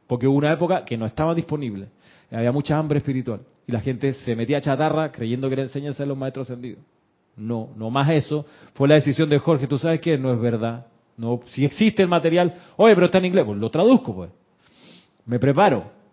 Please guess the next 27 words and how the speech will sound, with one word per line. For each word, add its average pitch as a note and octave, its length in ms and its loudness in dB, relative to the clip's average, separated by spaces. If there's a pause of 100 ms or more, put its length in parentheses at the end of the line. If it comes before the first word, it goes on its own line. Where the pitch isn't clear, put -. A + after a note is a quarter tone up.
(200)
y B2 80 -6
lo C3+ 160 6
hago, A#2+ 200 4
y - 20 0
lo B2 80 2
hago C#3 140 2
bien, F3 140 4
lo E3 80 4
hago D#3+ 120 4
con D#3 80 -4
cariño, E3+ 400 0
para C3+ 240 0
que C#3 60 2
esté F#3+ 260 2
disponible, A3+ 680 4
no F3+ 160 2
para G#3+ 200 6
venderlos, D#3+ 600 2 (600)
que B2+ 100 -8
se A#2+ 160 -4
venden, G3+ 480 2 (600)
afortunadamente, B2 920 0
gracias B2 340 -4
Padre, D#3+ 280 0
porque A#2+ 180 -4
entonces B2+ 420 -6
le, A#2 540 -2